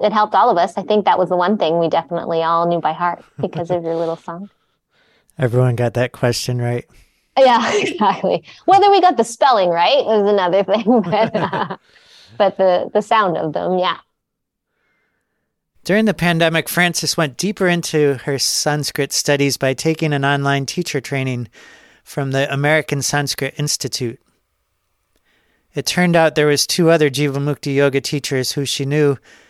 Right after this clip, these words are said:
Speaker 2: taking the same training, and one of those, Jessica Stickler, is now partnering with Frances to offer some monthly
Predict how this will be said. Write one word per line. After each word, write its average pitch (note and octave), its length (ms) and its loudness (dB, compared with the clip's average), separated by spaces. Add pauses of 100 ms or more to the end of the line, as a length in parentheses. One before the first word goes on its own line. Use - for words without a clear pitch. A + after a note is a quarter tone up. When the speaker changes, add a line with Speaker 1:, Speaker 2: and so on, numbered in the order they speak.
(200)
Speaker 2:
taking C#3 340 -4
the B2+ 80 -6
same B2+ 300 -6
training, D#3 640 -2 (640)
and C#3 200 -4
one F3 160 0
of D3+ 80 0
those, C#3 260 2
Jessica C#3 480 -2
Stickler, C3+ 560 0
is C3+ 340 -6
now C3 460 -2 (720)
partnering D#3 520 0
with C3 180 0
Frances C3 640 -4
to C#3 200 -4
offer C3 440 -2
some B2+ 380 -4
monthly C3 680 -4